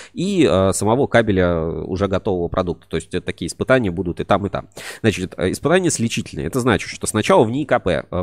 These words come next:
проверяет этот образец у себя и, м, создаёт, ну, так сказать, этало-, ну, выступает эталонной лабораторией. То есть вот в никап, э, намерили определённые параметры, да, там, я не знаю, дымогазовыделение, там, ну, ну, там,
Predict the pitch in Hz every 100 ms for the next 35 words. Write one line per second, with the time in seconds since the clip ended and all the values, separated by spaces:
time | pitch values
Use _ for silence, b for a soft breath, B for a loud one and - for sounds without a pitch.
0 | 90 98 95 101 165 151 107 113 - 92
1 | 95 85 85 - - 110 107 73 64 B
2 | B 156 226 165 - 104 101 95 92 95
3 | 90 104 175 107 117 107 - 98 123 -
4 | 110 98 98 - 110 90 90 101 151 127
5 | 98 101 135 113 101 92 95 95 78 64
6 | 87 - 90 92 104 110 110 - 90 73
7 | B B 87 87 82 76 _ - _ _
8 | _ _ _ - - 107 123 120 95 87
9 | 98 95 110 95 85 - 120 90 87 127
10 | 98 90 78 73 76 78 - 76 117 113
11 | 95 92 87 85 131 151 101 80 65 78
12 | 78 - - 82 82 -